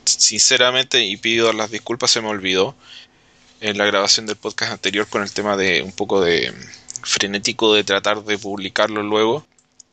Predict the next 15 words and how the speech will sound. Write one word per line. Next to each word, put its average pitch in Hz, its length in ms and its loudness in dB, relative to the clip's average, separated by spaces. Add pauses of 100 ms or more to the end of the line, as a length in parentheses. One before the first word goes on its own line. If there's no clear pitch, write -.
(140)
es 143 100 -6
la 156 100 -4
muerte 160 460 -4
de, 147 920 2 (640)
de 143 180 -4
un 156 80 0
conocido 175 640 0
mío, 190 240 -2
amigo 175 460 0
de 165 220 4
amigos 156 420 -2
míos, 156 320 -6 (200)
que 139 180 -2
es 127 120 -6
el, 110 800 -6